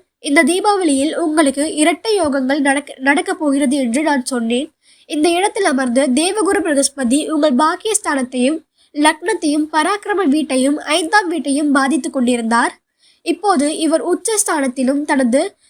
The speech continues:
காரகத்துவ ஸ்தானத்திலும் வந்துவிட்டார். இந்த இடத்தில் அமர்ந்து இவர் உங்களுக்கு தொழில்துறையில் ஒரு மிகப்பெரிய நல்ல லாபத்தை கொடுக்கிறார். நீங்கள் வேலை செய்தால் வேலையின் மென்மையாக, வேலையில் மென்மையாக கொடுப்பார்.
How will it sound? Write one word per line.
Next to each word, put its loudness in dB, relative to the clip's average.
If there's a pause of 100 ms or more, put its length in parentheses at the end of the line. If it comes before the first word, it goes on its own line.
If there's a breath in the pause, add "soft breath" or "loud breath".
(160)
காரகத்துவ 0
ஸ்தானத்திலும் -2
வந்துவிட்டார். 0 (260)
இந்த 2
இடத்தில் -2
அமர்ந்து 0
இவர் 0
உங்களுக்கு 0
தொழில்துறையில் 0
ஒரு 2
மிகப்பெரிய -2
நல்ல 0
லாபத்தை -2
கொடுக்கிறார். -2 (340 soft breath)
நீங்கள் 2
வேலை 0
செய்தால் 0
வேலையின் 0
மென்மையாக, -2 (420)
வேலையில் 0
மென்மையாக 0
கொடுப்பார். -2